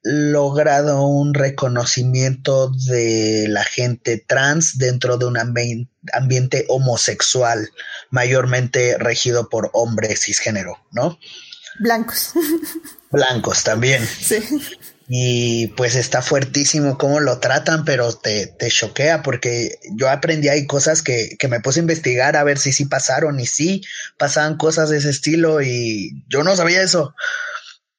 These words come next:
Speaker 1: Pero qué padre que, que una serie lo toque, una serie que, que se puede decir que es un poco de amor, un poco cursi,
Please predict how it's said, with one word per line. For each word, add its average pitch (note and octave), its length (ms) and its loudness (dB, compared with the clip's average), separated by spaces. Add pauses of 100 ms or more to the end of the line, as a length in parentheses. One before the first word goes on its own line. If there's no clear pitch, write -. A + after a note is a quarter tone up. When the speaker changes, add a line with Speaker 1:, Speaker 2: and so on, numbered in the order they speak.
Speaker 1:
Pero C3+ 500 0
qué D3+ 100 -2
padre D#3+ 400 2
que, C#3 440 -2
que C#3+ 100 -2
una C#3+ 220 0
serie D3 320 0
lo C3+ 120 -2
toque, C#3+ 540 -2 (480)
una D#3 260 0
serie E3 500 2
que, B2+ 600 0 (200)
que - 260 -4 (140)
se - 180 0
puede D#3 320 0
decir E3 340 0
que F3+ 160 0
es - 420 -4
un E3 220 -2
poco F3+ 260 -2
de F3+ 100 4
amor, C#3+ 420 0
un A3+ 160 -2
poco G#3+ 320 -4
cursi, A#3 800 -2